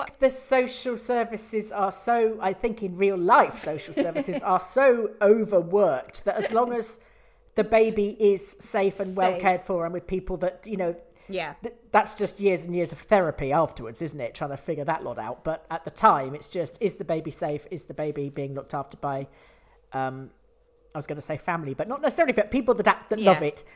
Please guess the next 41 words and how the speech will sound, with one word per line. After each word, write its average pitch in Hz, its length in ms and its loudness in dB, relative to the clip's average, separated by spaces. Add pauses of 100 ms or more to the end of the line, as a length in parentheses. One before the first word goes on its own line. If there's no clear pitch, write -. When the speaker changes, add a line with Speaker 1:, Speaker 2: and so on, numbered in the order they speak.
(120)
Speaker 2:
and, 185 140 2
Speaker 1:
Yeah. 170 220 2
Speaker 2:
uh, 165 320 0
you 202 120 -2
know, 143 240 -2 (340)
well, 165 220 -6
then 151 200 -8
that's, - 260 -10 (260)
that's - 240 -10
fine. 156 300 -4
And 139 60 -14
then 143 140 -12
they, 143 300 -12
then 156 160 -12
they 143 220 -12 (1040)
go 165 200 -6
on. 151 160 -10
Speaker 1:
But, - 280 -4
but - 20 -10 (120)
n-, 349 80 -4 (140)
Speaker 2:
it 330 80 4
Speaker 1:
Alice 403 180 2
Speaker 2:
is 403 100 -6
Speaker 1:
is - 60 -6
Speaker 2:
quite 381 180 6
Speaker 1:
not, 349 160 8
Speaker 2:
odd 339 60 2
Speaker 1:
she's 427 160 0
Speaker 2:
because 453 180 2
Speaker 1:
not - 80 -10
Speaker 2:
they're - 200 4
Speaker 1:
getting 415 200 -2
any 427 240 -2
help. 466 440 -6
And, 339 280 -2
Speaker 2:
No. 190 400 -2 (280)
Speaker 1:
and 349 200 6
nobody's 359 600 2
thinking 330 460 -4
about 247 340 2
her. 254 420 0